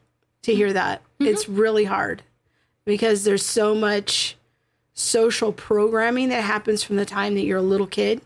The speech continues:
Speaker 1: as a white person, that you are,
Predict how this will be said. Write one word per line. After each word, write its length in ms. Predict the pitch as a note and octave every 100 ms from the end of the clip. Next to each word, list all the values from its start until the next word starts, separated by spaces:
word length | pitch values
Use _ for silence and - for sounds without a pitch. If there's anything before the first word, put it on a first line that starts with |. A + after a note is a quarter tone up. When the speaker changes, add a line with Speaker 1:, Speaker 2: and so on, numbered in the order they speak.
| _ _ _ _ _ _ -
Speaker 1:
as 160 | G#3
a 60 | G3
white 240 | F#3+ G3
person, 560 | - G#3 G3+ A#3+ B3+ C4 - _ _ _ _ _ _ _ _
that 420 | G#3 G#3 F#3+ F#3 G#3+
you 320 | G#3 G3+ F#3+
are, 560 | F#3+ F#3+ F#3 F#3 F#3+